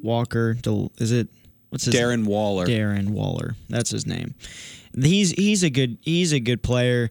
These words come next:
Speaker 1: Wide receiver wise, I don't see much else there for him to be successful.
Speaker 2: Antonio Brown can come back.
Speaker 1: Yeah, Antonio
Speaker 2: Yeah.
Speaker 1: Brown could come back.
Speaker 2: <laughs>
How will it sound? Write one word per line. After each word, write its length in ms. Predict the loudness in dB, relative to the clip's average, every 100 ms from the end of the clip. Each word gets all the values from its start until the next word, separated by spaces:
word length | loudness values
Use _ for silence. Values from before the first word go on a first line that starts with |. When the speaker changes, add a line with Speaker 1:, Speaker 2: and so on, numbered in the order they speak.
| -6 -20 -20 _ _ 0
Speaker 1:
Wide 220 | 2 2
receiver 400 | 2 0 0 0
wise, 480 | 0 0 2 0 -2
I 60 | -2
don't 220 | 0 -2
see 220 | -2 -2
much 420 | 0 0 0 -2
else 360 | -2 0 0 -2
there 200 | -2 -2
for 200 | -2 0
him 240 | 0 0
to 420 | 0 0 0 -2 -2
be 160 | -2
successful. 880 | -2 -2 -2 0 0 -2 -2 0 0 -4 -4
Speaker 2:
Antonio 680 | -2 -2 0 0 0 0 -2
Brown 340 | -2 -2 -2
can 180 | -4 -4
come 240 | -2 -2
back. 300 | -2 -2 0
Speaker 1:
Yeah, 160 | 0 0
Antonio 380 | 0 2 2 2
Speaker 2:
Yeah. 60 |
Speaker 1:
Brown 200 | 2 0
could 160 | -2 -4
come 220 | -2 0
back. 420 | 0 0 0 0 -2
Speaker 2:
<laughs> 140 | -4